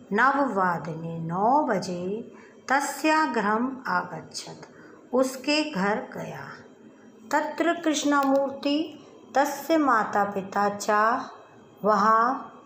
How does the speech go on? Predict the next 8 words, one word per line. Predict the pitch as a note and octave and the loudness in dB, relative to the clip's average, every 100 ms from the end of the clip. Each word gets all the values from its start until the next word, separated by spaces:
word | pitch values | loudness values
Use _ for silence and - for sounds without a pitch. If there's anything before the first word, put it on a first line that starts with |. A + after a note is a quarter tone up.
| - - - | -20 -4 0
कृष्णमूर्ति | D4 - E4+ E4 C#4+ A#3 G#3 - A3+ B3 C4+ - - - - | 2 4 4 6 6 4 0 -2 -2 -2 -6 -10 -18 -20 0
और | G#3+ A#3+ C4 D4 | 4 6 6 4
उसके | D#4 B3+ A#3+ - C4+ D4 | 2 0 -2 -2 2 4
माता | C4 G#3+ G3 - G3+ | 4 2 2 2 0
पिता | G3+ E3 E3 D#3+ | 0 -6 -6 -6
ने | D#3 E3+ E3 - - - - - | -6 -6 -8 -12 -18 -20 -20 -20
स्वशक्त्या, | - C4 C4+ C#4 D4+ E4 - - - - - A#3+ A#3+ G#3 - - F3 E3 D3+ D#3 - - - - - - - A3+ | -2 2 4 6 2 -2 -8 -16 -10 -6 0 0 0 -2 -6 -10 -8 -10 -12 -14 -20 -20 -20 -20 -20 -20 -2 0
अपनी | A#3+ - C#4+ D4+ F4 F#4+ - | 0 0 4 4 2 -2 -10